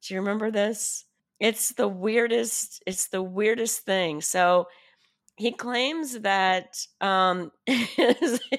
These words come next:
his birth mother, uh, part of this wealthy Gibraltar family, was, was away from home for a while, and her father,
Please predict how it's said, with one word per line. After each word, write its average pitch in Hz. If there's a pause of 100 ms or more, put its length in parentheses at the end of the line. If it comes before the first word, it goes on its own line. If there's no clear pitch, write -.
(240)
his 285
birth 247
mother, 175 (680)
uh, 170
part 220
of 196
this 175
wealthy 175
Gibraltar 160
family, 156 (200)
was, 180 (420)
was 180
away 190
from 214
home 180
for 170
a 160
while, 139 (380)
and 160
her 175
father, 190